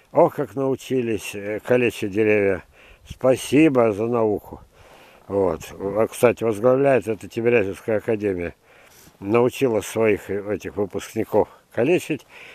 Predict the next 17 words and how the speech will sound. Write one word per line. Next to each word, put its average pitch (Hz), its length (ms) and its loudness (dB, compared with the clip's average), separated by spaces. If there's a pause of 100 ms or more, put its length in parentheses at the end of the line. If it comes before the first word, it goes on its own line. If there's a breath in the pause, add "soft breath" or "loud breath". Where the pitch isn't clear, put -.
(140 loud breath)
Теперь 113 340 2
те 117 200 0
учат 120 340 0
всю 113 180 0
Россию. 90 460 -2 (520 loud breath)
Но 113 120 4
это 123 180 2
мы 120 100 0
уже 107 180 0
проходили. 85 680 -6 (840 soft breath)
И 92 100 -14
подумал 156 520 4
я, 147 340 4 (120)
что 123 220 -2
же 117 60 -8
делать-то 113 440 0
дальше-то. 90 600 -4